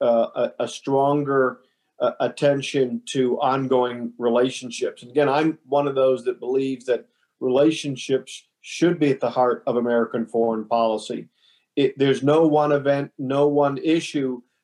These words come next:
that should define a relationship. It needs to be w-, working together towards the shared values and outcomes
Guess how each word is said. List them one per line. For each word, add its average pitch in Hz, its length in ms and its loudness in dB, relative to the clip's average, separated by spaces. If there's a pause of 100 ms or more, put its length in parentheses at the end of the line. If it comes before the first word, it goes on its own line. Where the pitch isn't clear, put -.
(120)
that 135 320 -2
should 143 260 -2
define 156 460 0
a 143 60 2
relationship. 120 960 -2 (400)
It 143 180 0
needs 151 440 2
to 160 100 2
be 139 200 2
w-, 143 320 -10
working 147 500 2
together 135 640 2
towards 131 540 2
the 123 120 -6
shared 143 440 2
values 135 520 0
and 127 120 -4
outcomes 139 760 -2